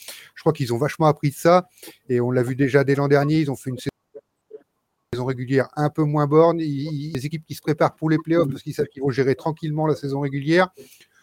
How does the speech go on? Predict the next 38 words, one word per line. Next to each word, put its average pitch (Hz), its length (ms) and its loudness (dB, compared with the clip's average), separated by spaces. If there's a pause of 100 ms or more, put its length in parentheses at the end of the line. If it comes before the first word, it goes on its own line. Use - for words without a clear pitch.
(340)
ils 151 100 -4
sont - 180 -2
en 135 260 -2
rythme 135 540 -4
pépère, 147 440 2
tranquille 175 480 -2
et 139 140 2
ils 131 160 0
accéléreront 139 540 -2
quand 143 180 -4
il 147 100 -10
faut. 165 260 -2 (1500)
Peut-être - 200 -8
même 147 140 0
à 143 80 2
partir 135 260 -2
de 131 100 -2
maintenant, 135 400 -4
ils 135 120 -6
vont 120 100 -10
commencer 131 440 -6
à 139 40 4
être 131 140 -4
beaucoup 117 180 -10
plus 131 140 -10
difficiles 120 400 -6
à 120 40 -2
jouer, 135 200 0
même 127 120 -4
s'ils 113 220 -10
ont 113 60 -8
perdu 123 260 0
contre 117 240 -6
les 117 60 0
Nets 123 280 -4
ce 101 120 -12
week-end, 160 280 -2
là. 160 220 -4